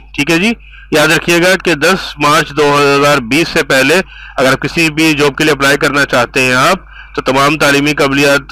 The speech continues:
के सर्टिफिकेट के तस्दीक शुदा नकूल, डोमिसाइल पीआरसी की नकूल, तस्दीक शुदा एनआईसी, ड्राइविंग लाइसेंस और अगर ड्राइवर के लिए अप्लाई कर रहे हैं तो, और दो अदद ताज़ा तस्वीर। सॉलिटर्स डिपार्टमेंट, वाक़या ब्लॉक तेरह,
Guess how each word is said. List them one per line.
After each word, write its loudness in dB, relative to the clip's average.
के 0
सर्टिफिकेट -2
के -2
तस्दीक -2
शुदा -2
नकूल, 0
डोमिसाइल -2
पीआरसी -2
की -4
नकूल, -2
तस्दीक 0
शुदा 0
एनआईसी, 0
ड्राइविंग 0
लाइसेंस 0
और 2
अगर 0
ड्राइवर 2
के 0
लिए 2
अप्लाई 0
कर -2
रहे 0
हैं -2
तो, 0
और 0
दो 2
अदद 0
ताज़ा 2
तस्वीर। -4
सॉलिटर्स 0
डिपार्टमेंट, 0
वाक़या 0
ब्लॉक 0
तेरह, 2